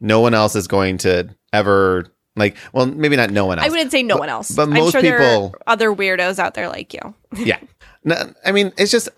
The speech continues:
Speaker 1: for me, once I'm through that design process and I've been doing it so much, I've already played the game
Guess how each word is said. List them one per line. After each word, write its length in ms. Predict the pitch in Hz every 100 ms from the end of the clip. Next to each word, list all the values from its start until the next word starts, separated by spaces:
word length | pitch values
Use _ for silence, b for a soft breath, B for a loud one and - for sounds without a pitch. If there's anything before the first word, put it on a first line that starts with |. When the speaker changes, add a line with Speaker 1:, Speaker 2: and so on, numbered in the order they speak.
| 160
Speaker 1:
for 160 | - 175
me, 340 | 170 208 214
once 320 | 170 147 165
I'm 240 | 170 147 131
through 300 | - 139 147
that 160 | 131
design 320 | 117 107 107 117
process 440 | 143 147 151 135
and 80 | 113
I've 80 | 101
been 180 | 101 92
doing 240 | 107 110
it 180 | 104 -
so 500 | - - - 107 101
much, 540 | 95 92 147 - - B B
I've 140 | 127 123
already 480 | 143 147 131 123 107
played 420 | - 127 127 117
the 80 | 107
game 400 | 101 92 87